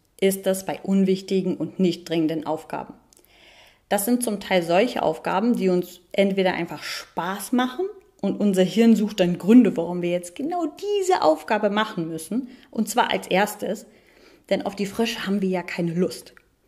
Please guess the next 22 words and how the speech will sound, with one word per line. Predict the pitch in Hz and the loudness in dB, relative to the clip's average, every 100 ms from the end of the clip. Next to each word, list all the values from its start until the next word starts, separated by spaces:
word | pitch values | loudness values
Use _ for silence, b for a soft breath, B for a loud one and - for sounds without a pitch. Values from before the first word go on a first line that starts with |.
| b b b b b b b | b b b b b b b
Ganz | 208 277 349 - | 0 2 2 0
oft | 208 240 - - | -2 -2 -6 -4
sind | 226 226 | -2 -2
es | - | -4
aber | 202 202 | -6 -6
auch | - - | -6 -8
einfach | 214 262 233 196 | -2 -2 -2 -12
Dinge, | - 220 240 240 254 302 B B B | -2 2 4 2 -2 -4 B B B
von | _ 208 202 | _ -4 0
denen | 208 196 | 0 -2
wir | 180 170 | -2 -4
glauben, | - 185 240 339 226 160 151 - | 0 2 4 4 2 -2 -6 -8
sie | - 202 | -4 0
wären | 185 180 175 | 2 2 2
wichtig, | 165 165 - - - _ _ _ B B B B B B | -2 -6 -12 -18 -20 _ _ _ B B B B B B
weil | 226 285 | 6 6
wir | 262 | 4
uns | - 226 | 0 -2
hinter | - 254 247 240 | 2 2 2 0
ihnen | 247 240 | 2 2
verstecken | 233 202 - 233 247 | 0 -6 -6 -4 -4
können. | 208 190 | -4 -6